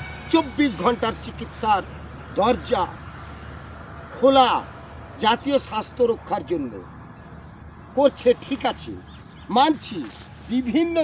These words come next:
তামাকে লেখা আছে, তামাক ও মদ স্বাস্থ্যের পক্ষে ক্ষতিকর, ক্যান্সারের কারণ, স্বাস্থ্য, সমাজ, সম্পদ, ঝামেলা, খুন, চুরি,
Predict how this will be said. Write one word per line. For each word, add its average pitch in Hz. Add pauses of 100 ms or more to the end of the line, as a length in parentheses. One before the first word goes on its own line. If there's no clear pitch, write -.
(100)
তামাকে 247 (500)
লেখা 220 (100)
আছে, 220 (600)
তামাক 269 (180)
ও -
মদ 208 (460)
স্বাস্থ্যের -
পক্ষে 226
ক্ষতিকর, 247 (500)
ক্যান্সারের 277 (100)
কারণ, 202 (560)
স্বাস্থ্য, 233
সমাজ, 226 (540)
সম্পদ, 240 (440)
ঝামেলা, 151 (420)
খুন, 294 (520)
চুরি, 285